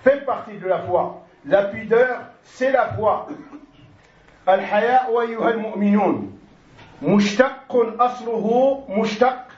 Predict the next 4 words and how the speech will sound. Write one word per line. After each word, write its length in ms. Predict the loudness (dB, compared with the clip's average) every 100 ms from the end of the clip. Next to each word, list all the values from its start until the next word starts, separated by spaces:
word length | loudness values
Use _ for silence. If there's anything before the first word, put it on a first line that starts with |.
| _ _ _ -2
من 140 | 0
الحياة. 600 | 0 0 0 0 -2 -4 -12 -20 _ _ _ -20 -20 -20 -20 -20 -20 -20 -20 -20 -8 2
أصل 320 | 2 2 -6
الحياء 680 | -6 -4 -2 2 0 0 -10